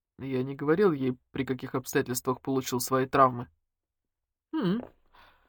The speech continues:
совсем ничего я не рассказывал?» «Нет». «М». Тревор слишком хорошо знал своего отца, чтобы понимать, что даже произнесённое им междометие имеет особый смысл.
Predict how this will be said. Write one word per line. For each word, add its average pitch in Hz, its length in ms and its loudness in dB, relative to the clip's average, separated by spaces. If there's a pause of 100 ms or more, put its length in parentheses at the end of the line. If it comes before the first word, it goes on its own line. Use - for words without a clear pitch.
(140)
совсем 214 360 10
ничего 294 300 8
я 302 60 8
не 302 80 8
рассказывал?» 302 600 8 (300)
«Нет». 120 460 -2 (600)
«М». 151 520 -6 (1600)
Тревор 254 420 10 (460)
слишком 214 380 2
хорошо 147 380 8
знал 147 200 8
своего 160 260 8
отца, 214 260 10
чтобы 185 240 8
понимать, 214 560 6 (260)
что 160 520 10 (140)
даже 165 360 8
произнесённое 160 720 4
им 160 80 4
междометие 180 680 6
имеет 220 240 6
особый 214 360 6
смысл. 147 600 6